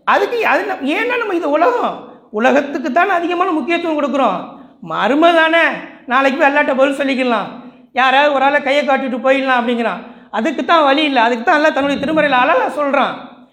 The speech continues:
நீ சொல்லுவ நாளைக்கு வந்து, "நான் இவரை பின்பற்றினேன், என்னோட மூதாதையை பின்பற்றினேன், என்னோட முன்னோரை பின்பற்றினேன்" அப்படின்னு நீ கை காட்டுவேங்கிறான்.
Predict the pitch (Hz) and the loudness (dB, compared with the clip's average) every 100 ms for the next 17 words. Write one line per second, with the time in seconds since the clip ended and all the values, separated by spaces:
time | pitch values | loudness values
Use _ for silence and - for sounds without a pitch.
0 | _ - 254 269 294 320 453 330 302 294 | _ -6 -4 -2 0 2 4 4 2 0
1 | 269 277 285 226 190 - - 233 247 269 | 0 -2 0 -2 -4 -14 -8 -4 0 2
2 | 277 269 311 320 262 277 285 269 202 - | 2 0 0 0 0 0 2 0 -2 -8
3 | - 233 247 254 330 311 277 - 277 269 | -6 -2 0 0 2 4 2 0 -4 -4
4 | 269 262 262 247 240 247 349 339 311 330 | -4 -4 -2 -2 -4 -2 2 2 2 -4
5 | 285 302 269 277 226 - - - - _ | -2 -4 -2 -2 -2 -4 -18 -20 -20 _
6 | - 262 339 302 294 339 339 311 285 269 | -4 0 0 2 2 2 0 0 0 0
7 | 233 | -2